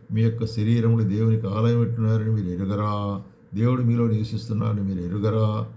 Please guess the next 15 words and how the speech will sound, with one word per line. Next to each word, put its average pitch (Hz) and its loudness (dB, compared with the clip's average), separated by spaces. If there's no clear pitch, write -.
అనేటువంటి 117 -2
కార్యాన్ని 95 -4
కూడా 90 -6
రాస్తున్నాడు. 87 -12
కాబట్టి 113 0
మన 131 -2
శరీరములు 101 0
దేవుని 113 2
యొక్క 110 -2
ఆలయముగా 104 0
ఉంటున్నాయి. 92 -6
ఎప్పుడైతే 101 -4
మనం 98 -2
యేసుక్రీస్తును 104 -2
అంగీకరించినామో, 117 0